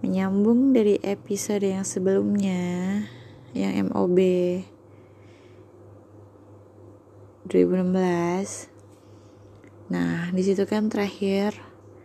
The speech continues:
aku cerita kalau udah selesai kan, dan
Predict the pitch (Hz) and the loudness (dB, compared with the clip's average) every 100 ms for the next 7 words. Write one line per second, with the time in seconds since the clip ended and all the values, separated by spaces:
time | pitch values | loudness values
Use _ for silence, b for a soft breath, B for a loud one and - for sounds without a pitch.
0 | B B B B - 196 - 196 196 190 | B B B B -10 -8 -6 0 0 0
1 | - 190 190 196 - 185 185 185 - - | -2 -2 -2 -4 -4 0 0 0 -2 -12
2 | - - 190 190 190 - 202 190 185 180 | -8 0 2 2 0 -2 -2 -2 -2 -2
3 | 180 180 175 175 | 0 2 2 0